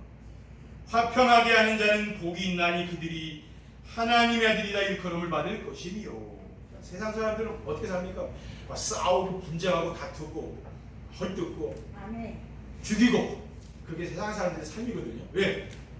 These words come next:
Speaker 1: 그 사탄한테 잡혀 있으니까 어쩔 수가 없는 거예요. 근데 성도는 어떠냐? 화평케 하는 자,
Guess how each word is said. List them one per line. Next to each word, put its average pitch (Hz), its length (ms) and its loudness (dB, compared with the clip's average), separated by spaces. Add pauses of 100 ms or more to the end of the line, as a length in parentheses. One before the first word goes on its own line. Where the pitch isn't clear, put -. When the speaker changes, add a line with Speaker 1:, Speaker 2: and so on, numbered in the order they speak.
(160)
Speaker 1:
그 220 100 -2
사탄한테 220 600 0
잡혀 175 240 0
있으니까 147 420 -2
어쩔 180 160 -2
수가 - 200 -2
없는 - 180 -6
거예요. - 160 -4 (1400)
근데 170 500 2
성도는 226 520 2
어떠냐? - 560 -2 (300)
화평케 262 540 4
하는 180 160 2
자, - 100 -4